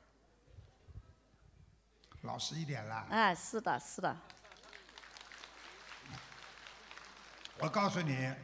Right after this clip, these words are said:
Speaker 1: 你这个人对人家很真心，很好，明白了吗？但是人家到最后呢，就不对你好，而且不但，啊，骗你这个，啊，感情，还骗你的钱，因为你这个人不在乎钱的。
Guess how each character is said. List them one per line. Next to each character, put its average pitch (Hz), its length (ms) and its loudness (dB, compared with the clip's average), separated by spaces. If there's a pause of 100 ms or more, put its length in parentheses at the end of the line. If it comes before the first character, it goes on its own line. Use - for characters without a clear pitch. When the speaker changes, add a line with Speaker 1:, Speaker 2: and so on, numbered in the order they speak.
(280)
Speaker 1:
你 160 140 0
这 208 160 4
个 208 40 6
人 175 380 8
对 196 100 4
人 170 200 4
家 180 160 8
很 151 200 0
真 170 280 2
心， 170 420 2 (180)
很 165 240 -2
好， 120 1000 0
明 147 180 4
白 165 140 10
了 165 100 8
吗？ 151 560 8
但 190 100 6
是 190 140 4
人 165 160 4
家 175 160 6
到 175 100 4
最 180 200 4
后 175 160 4
呢， 135 260 4
就 160 100 -4
不 143 120 -8
对 170 120 2
你 147 160 4
好， 110 400 -4 (220)
而 151 100 0
且 160 160 0
不 156 160 -4
但， 160 320 4 (680)
啊， 135 280 -2 (280)
骗 170 200 0
你 135 120 2
这 160 180 2
个， 131 80 2 (500)
啊， 131 160 -2
感 127 220 0
情， 147 340 4 (240)
还 139 80 -6
骗 165 260 0
你 120 120 0
的 127 280 2
钱， 120 460 -2 (400)
因 180 80 0
为 175 80 6
你 151 120 6
这 180 140 4
个 165 80 2
人 139 220 2
不 165 80 -2
在 170 200 2
乎 131 120 -4
钱 113 280 -2
的。 123 140 0